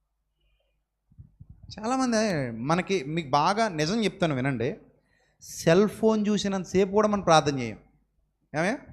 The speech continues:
నిజమా కాదా? ఏది ఎక్కువ ఉంటుంది మన జీవితంలో? నిజం చెప్పండి తమ్ముళ్ళు, మిమ్మల్ని యవనస్తులు, నిజం చెప్పాలి. ఏది ఎక్కువ టైం కా-, దేనికి ఎక్కువ టైం ఇస్తామని చెప్పండి. ఏమ్మా మీరు,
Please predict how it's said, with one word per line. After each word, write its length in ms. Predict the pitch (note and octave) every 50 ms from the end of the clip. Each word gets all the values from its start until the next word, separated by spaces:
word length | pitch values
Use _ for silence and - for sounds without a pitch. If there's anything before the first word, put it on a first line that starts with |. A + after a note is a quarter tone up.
| - - - - - _ _ _ -
నిజమా 220 | D#3 F3 F#3+ F3
కాదా? 240 | C#3+ B2+ G#2+ F#2 D#2+ - - - - _ _ - - - _ _ _ _ _ _ _ _ _ -
ఏది 260 | D3 F3 G#3 A3+ A3+
ఎక్కువ 220 | A3 A3 A3 G#3+ A3
ఉంటుంది 180 | G#3 G#3+ G#3
మన 160 | G3+ G3+ G3
జీవితంలో? 680 | F#3 F#3+ G3 F#3+ F#3+ G3 F#3+ F#3 F#3 - - D#3+ D3 - - - _ _ _ _ _ _ _ _ _ _ _ _ _ _ _ _ _ _ _ _ _ _ _ _ _ _ -
నిజం 260 | - F3 G#3+ A#3+ A3
చెప్పండి 320 | F3 C#3 - - G2 D2+ - - _ _ _ _ _ _ _ _ _ _ _ _ _ -
తమ్ముళ్ళు, 400 | F3+ G3+ G3 E3 B2 F#2 - - - _ _ _ _ _ _ _ _ _ _ _ _ _ _ _ _ _ _ _ _ _ - -
మిమ్మల్ని 260 | D3+ F3+ G#3+ G#3+ F#3+
యవనస్తులు, 560 | E3+ F#3 G#3 G3+ - - - C#3 A2 F#2 D#2 F2
నిజం 240 | - G3+ A3 A3+ G3+
చెప్పాలి. 320 | D#3+ - - A2+ F#2+ E2 - - _ _ _ _ _ _ -
ఏది 300 | E3+ F3+ G#3+ B3 B3+ A#3+
ఎక్కువ 220 | B3 B3 B3 A#3+ F#3+
టైం 260 | A3+ A3 A3 G#3+ G#3
కా-, 160 | G#3+ G#3 G3
దేనికి 360 | D#3+ D#3 G#3+ C4 C4+ C4+ B3
ఎక్కువ 180 | A#3+ - A#3 A3+
టైం 220 | F#3+ A3 G#3 G3+
ఇస్తామని 440 | G3+ - - - F#3+ F#3 F3 E3+ E3
చెప్పండి. 320 | D#3+ D#3+ D3+ C3+ B2 - - - _ _ _ _ _ _ _ _ _ _ _ _ _ _ _ _ _ _
ఏమ్మా 160 | E3+ F#3+ F#3 F3
మీరు, 300 | F3+ G3+ A3 A#3 C4